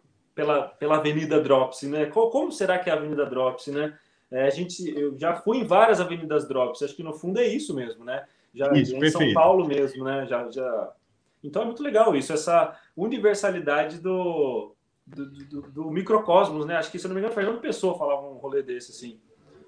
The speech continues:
Speaker 2: E a coisa do, do Vida no Interior, né, que a gente até frisou no vídeo anterior, vai tá na, no, na quarta capa também, é, é isso, di-, é um quadrinho que diz muito, não só no Brasil, não, acho que diz muito no mundo inteiro, porque todo, mu-, se-, milhares de pessoas têm essa,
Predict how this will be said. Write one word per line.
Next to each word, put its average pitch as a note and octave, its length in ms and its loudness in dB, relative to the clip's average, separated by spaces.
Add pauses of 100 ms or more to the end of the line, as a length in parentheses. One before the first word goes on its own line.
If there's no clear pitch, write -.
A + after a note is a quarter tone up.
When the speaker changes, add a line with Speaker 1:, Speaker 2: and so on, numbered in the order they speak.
Speaker 2:
E F3+ 140 4
a G3+ 60 8
coisa G#3 280 4
do, F#3 180 6
do D3+ 140 6
Vida F#3 280 2
no D#3+ 80 2
Interior, D#3 480 4
né, D3 140 2
que D3 80 -2
a B2 60 0
gente C#3 200 -6
até D#3 140 0
frisou C3+ 340 -2
no B2 120 0
vídeo A#2+ 200 -4
anterior, B2 380 2
vai B2 100 2
tá B2+ 160 -2
na, A#2+ 220 -2
no, A2+ 240 -2
na G#2+ 140 -4
quarta A2+ 320 -2
capa B2+ 320 0
também, A#2 520 -2 (240)
é, D3+ 600 4 (580)
é G3 100 -2
isso, A3 380 -2
di-, E3 160 -2
é F#3 140 -2
um G3+ 120 4
quadrinho A3 300 2
que G#3 60 -8
diz G3+ 120 -6
muito, A3 280 0
não C#4+ 120 2
só C4 140 0
no B3 60 -2
Brasil, G#3 280 2
não, E3 160 0
acho F#3+ 160 0
que G3+ 80 -10
diz G3+ 160 -8
muito A#3 320 -2
no B3+ 120 -4
mundo C#4+ 220 -4
inteiro, G#3+ 420 2
porque - 180 -10
todo, D4 320 -6
mu-, G3 440 -6
se-, G#3 140 -8
milhares G#3+ 460 2
de - 60 -12
pessoas G3 340 -6
têm G#3 240 -4
essa, C#3+ 420 0